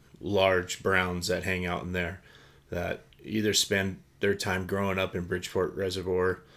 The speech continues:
and find their way into that river and make a life in there and all those nice little deep holes and, and hard runs. And there's just so much, <laughs> there's so much for them to eat. There's,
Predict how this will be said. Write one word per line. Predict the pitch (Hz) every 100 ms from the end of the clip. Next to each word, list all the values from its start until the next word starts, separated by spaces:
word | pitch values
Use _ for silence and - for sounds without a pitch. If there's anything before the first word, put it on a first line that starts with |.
| - - -
and | 101 101
find | 117 117
their | 117
way | 110 110 107
into | 123 123
that | 101 95
river | 95 95 92 90 - - _ - -
and | 101
make | 95 95
a | 98
life | 95 95 95
in | 92
there | 101 95
and | 92
all | 90
those | 87 85
nice | 87 90 -
little | 90 87
deep | 85 90 -
holes | 87 92 87 85
and, | 80 - - - - - - -
and | 87 85
hard | 92 82
runs. | 85 90 87 87 - - 87
And | 87 90
there's | 87
just | 85 -
so | - 98
much, | 92 90 90 - - -
<laughs> | -
there's | 101 - - -
so | 117 104 -
much | 113 110
for | - 98
them | 92 90
to |
eat. | 90 87 -
There's, | 87 101 98 -